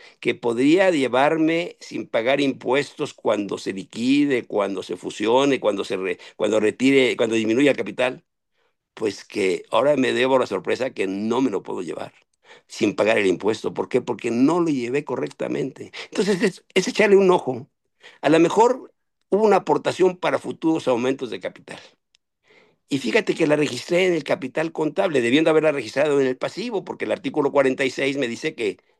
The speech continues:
las aportaciones para futuros aumentos de capital van al cua-, van al pasivo. Claro, hay una norma de información financiera, la C tres, que me dice, "Si cumples con determinadas cuestiones,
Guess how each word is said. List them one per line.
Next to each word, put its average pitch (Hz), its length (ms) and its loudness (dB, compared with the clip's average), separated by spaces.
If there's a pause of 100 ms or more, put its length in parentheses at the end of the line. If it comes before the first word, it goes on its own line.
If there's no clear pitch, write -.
(220)
las - 160 -4
aportaciones 104 720 -4
para 107 200 -2
futuros 107 380 -4
aumentos 110 220 0
de 143 40 -2
capital 131 380 0
van 110 200 -4
al 104 160 -2
cua-, - 200 -4 (280)
van 117 240 2
al 110 140 2
pasivo. 151 500 0 (200)
Claro, 123 400 2
hay 185 180 2
una 196 140 4
norma 165 340 2
de 135 60 -4
información 123 440 -4
financiera, 120 640 -2
la 98 100 -6
C 104 140 -10
tres, - 460 -8 (300)
que 110 100 -4
me 117 80 2
dice, 131 200 2
"Si 92 160 -2
cumples 117 340 0
con 110 120 0
determinadas 95 560 0
cuestiones, 117 720 -2